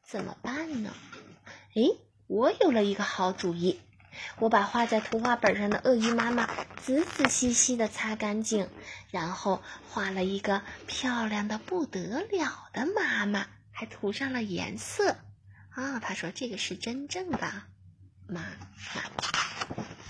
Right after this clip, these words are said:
妈妈，你要是偶尔想说快点儿，你就说好了，我会努力想办法让自己啊快起来的。我回来啦，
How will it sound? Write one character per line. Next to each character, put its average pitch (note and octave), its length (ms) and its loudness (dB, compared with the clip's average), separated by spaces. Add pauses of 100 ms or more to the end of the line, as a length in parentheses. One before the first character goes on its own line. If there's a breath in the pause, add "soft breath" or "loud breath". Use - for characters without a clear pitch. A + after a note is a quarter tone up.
(880 loud breath)
妈 G#3+ 160 6
妈， G#3 340 6 (300 loud breath)
你 C#4+ 160 6
要 D#4 160 12
是 D4 140 6
偶 C4+ 160 10
尔 D4 240 10
想 A#3 240 2
说 C#4 160 4
快 D#4 400 6
点 G3+ 200 2
儿， G3 280 2 (180)
你 A3 140 2
就 G3+ 160 -2
说 C#4 340 2
好 - 400 -8
了， - 160 -4 (460 loud breath)
我 A3 100 4
会 C4 160 2
努 A#3+ 240 4
力 D4 160 2
想 G#3+ 300 -2
办 G3+ 200 0
法 F#3 140 -8
让 G3 220 -6
自 F#3+ 160 -10
己 - 280 -10
啊 - 60 -10 (380)
快 G3 160 0
起 - 200 0
来 - 120 0 (160)
的。 - 160 -4 (1400 loud breath)
我 A#3 180 8
回 G#3 260 6
来 F4 220 8
啦， E4 240 6